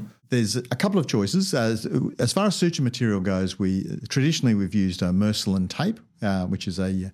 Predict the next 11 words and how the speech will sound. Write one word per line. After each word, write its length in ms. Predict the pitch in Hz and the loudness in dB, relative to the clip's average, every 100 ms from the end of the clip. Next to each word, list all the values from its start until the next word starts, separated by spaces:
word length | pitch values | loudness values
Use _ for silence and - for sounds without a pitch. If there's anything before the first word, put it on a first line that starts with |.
| - - - | -14 -10 -8
a 60 | |
braided 520 | 85 107 110 104 95 | -2 0 2 0 -2
tape. 320 | - 143 220 - _ _ - _ _ - | -4 -4 -4 -6 _ _ -20 _ _ -4
Uh, 380 | 98 98 95 - | -2 0 -2 -2
and 240 | 117 110 101 | 0 2 4
the 80 | 110 | 2
other 220 | 117 110 | 2 0
alternative 440 | 98 113 98 95 | 0 0 2 0
is 160 | 92 - | -2 -4
to 140 | - | -2
use 400 | 90 92 92 90 | 0 0 -2 -4